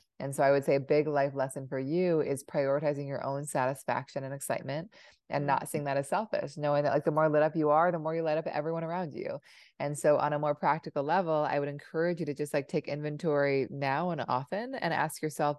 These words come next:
Speaker 1: "Who and what is lighting me up the most?" You know, like, "Is it the podcast? Is it this friendship? Is it living in the city?" And, like, how can I carve out more space for those things? Because that's when, like, I really get in my flow.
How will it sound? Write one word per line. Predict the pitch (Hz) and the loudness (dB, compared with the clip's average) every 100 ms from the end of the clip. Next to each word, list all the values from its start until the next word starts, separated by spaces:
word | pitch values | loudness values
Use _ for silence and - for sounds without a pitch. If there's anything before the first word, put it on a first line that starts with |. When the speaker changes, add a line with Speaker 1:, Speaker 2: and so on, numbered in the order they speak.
| - - _ - | -8 -20 _ 2
Speaker 1:
"Who | 220 | 4
and | 226 170 147 | 4 0 0
what | 156 | 0
is | - 135 | 0 -2
lighting | 139 143 147 | -2 -2 -4
me | 147 | -8
up | 139 | -8
the | 117 | -8
most?" | 113 104 - - - | -4 -6 -6 -8 -4
You | 135 | -4
know, | 135 135 | -2 -2
like, | 151 131 - | 0 -2 -2
"Is | 139 | -2
it | 143 | -2
the | 160 | -4
podcast? | - - 160 165 - 143 | -2 -2 -2 -2 -2 -2
Is | |
it | 135 135 | -2 0
this | 160 | -2
friendship? | - 165 170 160 131 | -2 -2 -2 -2 0
Is | 135 139 | -2 -4
it | - | -2
living | 151 165 | -2 -4
in | 170 | -4
the | 165 | -6
city?" | - 175 151 | -2 0 0
And, | 143 | 0
like, | 131 - _ _ _ _ | -4 -8 _ _ _ _
how | 175 | -2
can | 165 175 | 2 0
I | |
carve | 151 165 151 | 0 0 0
out | 143 | 0
more | 135 | -4
space | 143 - 139 - | -4 -2 -4 -2
for | 135 | 0
those | 135 | 0
things? | - 143 151 | 0 -6 -4
Because | 135 147 135 | -4 -6 -2
that's | 139 143 147 | -4 -2 -6
when, | 131 | -4
like, | 135 - | -4 -4
I | 139 | -4
really | 135 135 147 143 | -4 -2 -2 -2
get | 139 135 | -2 -2
in | 131 | -4
my | 123 | -8
flow. | - 135 131 147 202 | -6 -2 0 0 -2